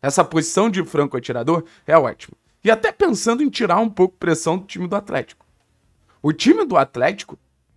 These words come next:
ele vai pra um jogo como esse, se ele se classificar, maravilhoso. Se ele não se classificar, óbvio que o torcedor vai ficar incomodado, óbvio que o torcedor, ele vai ficar,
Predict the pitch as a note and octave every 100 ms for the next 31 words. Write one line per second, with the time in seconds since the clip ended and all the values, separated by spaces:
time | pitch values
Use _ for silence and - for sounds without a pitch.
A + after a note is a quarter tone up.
0 | _ _ - E3+ E3 C#3+ D#4+ - G#3+ F#3
1 | C#3+ D#3 C#3+ - C3+ D3 G#3 G3+ C#3 F#3+
2 | F#3+ F3+ - D#3+ D3 - C#3+ C#3 C3+ C#3+
3 | C3+ E3 - - _ _ _ _ _ -
4 | - F#4+ A3+ G3+ - F3 - E3 D#3+ D#3+
5 | F3 C3 D3 - - D3+ - C#3 C#3 C#3
6 | - C#3+ C3+ C3+ C3+ C3+ F#3+ F#3+ D3+ D#3+
7 | C3+ B2+ C3 C#3+ B2+ D3 C#3 C#3 C3+ _
8 | - E3+ C#3+ D3 C#3+ E3 - D3 C#3+ C3+
9 | C3+